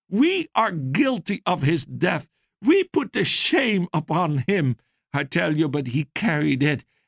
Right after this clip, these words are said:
and now he is praying, "Oh, forgive them. Father, forgive John. Forgive him. He doesn't know what he's doing,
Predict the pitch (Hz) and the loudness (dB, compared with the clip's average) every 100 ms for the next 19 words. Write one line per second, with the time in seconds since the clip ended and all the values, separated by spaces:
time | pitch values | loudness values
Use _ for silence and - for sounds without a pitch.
0 | - 151 135 170 165 156 160 151 - - | -2 0 0 0 0 2 2 0 -4 -6
1 | 147 160 165 156 139 - _ _ - 190 | -4 0 2 2 0 -4 _ _ -2 2
2 | 185 160 139 - 156 139 - - 180 131 | 4 2 0 -4 -6 -4 -6 -4 -2 -4
3 | 123 - 160 135 - _ 190 277 254 208 | -10 -12 -10 -10 -14 _ -2 0 0 -2
4 | - _ _ - - 185 247 202 180 214 | -4 _ _ -4 -4 0 0 0 0 0
5 | 269 254 226 247 160 _ - 269 175 302 | 2 2 0 -2 -4 _ -2 -2 2 2
6 | 320 254 320 262 214 - _ _ 311 247 | 2 0 0 0 -2 -4 _ _ 2 2
7 | 285 262 254 254 294 277 262 254 240 233 | 2 0 -2 0 2 2 2 0 0 0
8 | 175 180 240 269 233 208 | -2 -2 0 2 0 -2